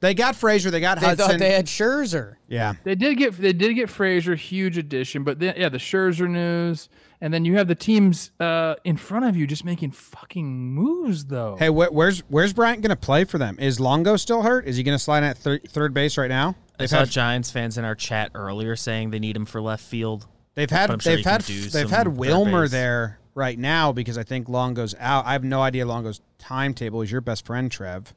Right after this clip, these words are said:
Speaker 2: Mm.
Speaker 3: Yeah, he's, he's on his way back, but I think he is gonna slot into left field.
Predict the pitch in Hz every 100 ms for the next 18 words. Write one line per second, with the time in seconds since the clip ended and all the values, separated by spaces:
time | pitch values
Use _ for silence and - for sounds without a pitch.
0 | 143 135 120 - _ _ _ _ _ -
1 | 180 202 156 170 214 190 160 185 208 185
2 | - 165 170 180 156 160 147 135 131 120
3 | 123 - 139 127 - 147 185 170 170 -
4 | 143 139 139 127 - 120 120 117 120 110
5 | 110 - 85 71 _